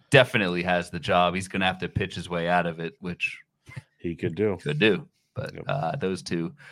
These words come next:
Speaker 1: Um, Alzolay, I, I not, I'm a little, I'm, I'm worried about injuries with Alzolay. Jansen,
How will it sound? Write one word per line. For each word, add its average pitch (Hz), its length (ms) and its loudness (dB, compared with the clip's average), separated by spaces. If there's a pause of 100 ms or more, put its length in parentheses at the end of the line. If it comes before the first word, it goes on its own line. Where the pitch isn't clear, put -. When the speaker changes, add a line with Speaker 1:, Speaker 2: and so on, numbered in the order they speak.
(160)
Speaker 1:
Um, 85 440 0
Alzolay, 110 640 8
I, 98 240 2 (840)
I 85 160 -12 (580)
not, 90 400 2 (560)
I'm 95 120 -2
a 92 60 0
little, 98 260 0
I'm, 92 200 0
I'm 95 160 2
worried 110 280 6
about 101 240 6
injuries 104 400 0
with 98 120 -6
Alzolay. 98 640 0 (800)
Jansen, 104 880 0